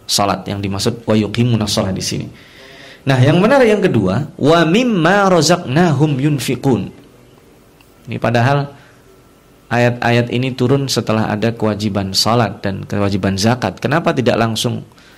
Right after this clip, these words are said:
"wa yuqimuna sholata wa yu'tuna zakah"? Tetapi "wa mimma razaqnahum yunfiqun". Dan dari, tidak semua, yang kami berikan rizki, itu mereka berinfak. Nah,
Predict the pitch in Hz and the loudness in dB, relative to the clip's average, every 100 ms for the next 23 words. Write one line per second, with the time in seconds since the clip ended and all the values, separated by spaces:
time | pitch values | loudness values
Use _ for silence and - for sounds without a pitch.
0 | - - 127 123 117 147 160 147 127 127 | -12 0 2 4 2 2 2 2 0 0
1 | 117 - 117 127 139 139 117 113 120 120 | 0 2 2 2 0 0 0 2 0 -4
2 | - 123 127 117 101 104 98 92 85 - | -4 -4 -2 -2 -2 -2 -4 -6 -10 -14
3 | - _ - - - - - - _ - | -20 _ -20 -20 -20 -20 -20 -20 _ -4
4 | 107 104 180 - 113 113 127 170 143 165 | -2 2 2 2 2 2 4 2 2 2
5 | 285 - - - _ - 120 117 117 117 | 0 -4 -16 -20 _ -4 0 0 -2 0
6 | 127 151 127 131 120 110 117 113 101 110 | 0 2 0 0 -2 -2 -4 -4 -6 0
7 | 165 220 220 - - - - 123 170 185 | 2 2 -2 -10 -20 -20 -4 2 4 4
8 | 127 170 - - 202 95 95 _ _ _ | 2 2 0 0 -2 -6 -10 _ _ _
9 | _ _ _ _ - - 160 190 190 220 | _ _ _ _ -20 -2 2 4 2 2
10 | 240 240 180 185 185 156 160 202 - 262 | 4 4 4 4 4 4 4 2 2 0
11 | - - - - _ _ _ - - _ | -2 -12 -20 -20 _ _ _ -20 -20 _
12 | _ _ 139 151 139 151 151 123 123 113 | _ _ -2 2 2 2 2 2 2 0
13 | 107 92 - - - 101 87 | -2 -4 -8 -12 -6 -4 -4